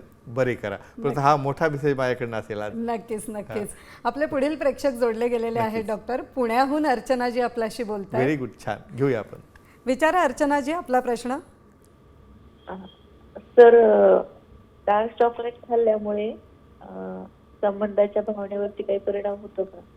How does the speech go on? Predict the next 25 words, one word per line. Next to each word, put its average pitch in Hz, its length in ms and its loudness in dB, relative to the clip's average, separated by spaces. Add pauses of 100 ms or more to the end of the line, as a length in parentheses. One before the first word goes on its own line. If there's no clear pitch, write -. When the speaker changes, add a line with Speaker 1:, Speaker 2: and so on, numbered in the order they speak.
(220)
Speaker 1:
अच्छा, 120 500 -8
म्हणजे 123 160 -6
आपण 135 240 -4
ते, 139 160 0 (300)
अ, 127 200 -6
डार्क 135 380 0
चॉकलेट 131 320 -4
जेव्हा 127 220 -6
एखादं 123 200 -8
कोणाला 123 320 -8
गिफ्ट 123 320 -8
देतो 123 380 -6
किंवा 120 260 -8
बर्थडेला 123 460 -4
वगैरे 120 160 -4
वापरतो, 120 360 -4
त्या 143 140 -2
डार्क 131 300 0
चॉकलेटचा 131 380 -8
काही 135 160 -2
फायदा 117 200 -2
होतो 107 180 -8
का? 107 100 -10
बरोबर 139 280 -2
आहे. 95 100 -8